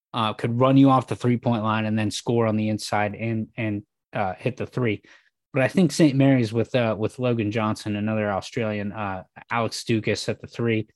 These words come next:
uh, and, and they're really big inside on the four and five with Kyle Bowen and, and, Mi-, and Mitchell Saxon. They've got some good rotation. They're really, really big. They can rebound the ball really effectively. They're in the top ten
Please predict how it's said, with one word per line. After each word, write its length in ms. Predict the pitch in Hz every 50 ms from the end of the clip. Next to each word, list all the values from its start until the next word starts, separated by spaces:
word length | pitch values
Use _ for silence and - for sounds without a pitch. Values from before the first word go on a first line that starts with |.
| _ _ _ _ _
uh, 200 | - 123 110 98 -
and, 220 | - 127 127 123 -
and 120 | - 135 139
they're 80 | 135
really 380 | 120 113 123 139 143 139 127 117
big 200 | 113 120 120 113
inside 460 | 110 107 101 - 127 110 104 104 104
on 100 | 101 98
the 80 | 98 104
four 240 | - - 113 107 101
and 120 | 98 92
five 260 | - 107 98 101 98
with 120 | 95 - -
Kyle 280 | - 107 101 98 90
Bowen 380 | 104 113 104 101 104 101 98 - _ _ _ _ _ _ _ _
and, 240 | 127 127 101 101 101 -
and, 200 | 107 101 98 98
Mi-, 80 | 101 104 - -
and 260 | 127 107 98 95 98
Mitchell 240 | 101 104 - - 90
Saxon. 480 | - - - 104 101 - - - 110
They've 160 | 104 104 107 107
got 220 | - 107 101 -
some 160 | - 113 104
good 200 | 104 127 120 123
rotation. 600 | 123 117 110 - - 123 113 107 - - 120 110
They're 120 | 107 104 95
really, 440 | 98 101 104 117 123 123 123 120
really 260 | 113 113 117 110 110 104
big. 320 | 104 113 110 110 110 110
They 100 | 110 101
can 220 | - - - 98
rebound 420 | 104 110 113 113 113 110 110 110 107
the 40 | 101
ball 240 | 101 107 104 107 107
really 260 | 107 107 107 107 107
effectively. 640 | 98 - - 113 104 - - 117 110 - 113 110
They're 280 | 107 104 113 107 104 98
in 120 | 95 107
the 100 | 110 101
top 360 | - - - 139 120 113 - -
ten 320 | - 127 120 113 113